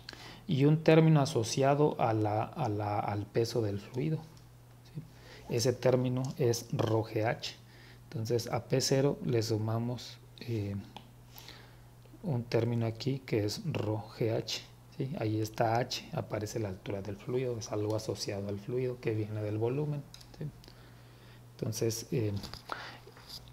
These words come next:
así podemos calcular, si conocemos alturas de fluido, podemos calcular presiones, o, o una medida, o, sí, calcular la presión, pero la presión ejercida en este caso nada más por la altura del fluido.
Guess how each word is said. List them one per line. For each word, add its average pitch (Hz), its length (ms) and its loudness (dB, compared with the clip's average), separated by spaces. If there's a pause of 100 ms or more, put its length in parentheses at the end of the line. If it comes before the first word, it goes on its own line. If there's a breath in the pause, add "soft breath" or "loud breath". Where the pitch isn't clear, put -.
(340)
así 131 220 4
podemos 127 460 6
calcular, 120 420 4
si - 80 -2
conocemos 131 460 2
alturas 135 360 6
de 127 120 4
fluido, 135 320 2
podemos 123 320 0
calcular 110 400 0
presiones, 139 680 -4 (420)
o, 156 40 -4
o 110 260 0
una 113 240 -2
medida, 110 480 -2 (120)
o, - 240 -4
sí, 156 140 0
calcular 135 340 2
la 143 140 4
presión, 123 300 0
pero 139 120 2
la 117 160 2
presión 120 260 2
ejercida 131 540 0
en 117 80 -2
este 113 240 -4
caso 131 280 0
nada 107 200 -2
más 107 160 -4
por 117 160 0
la 104 80 -2
altura 107 400 -4
del 104 160 -4
fluido. 131 420 -4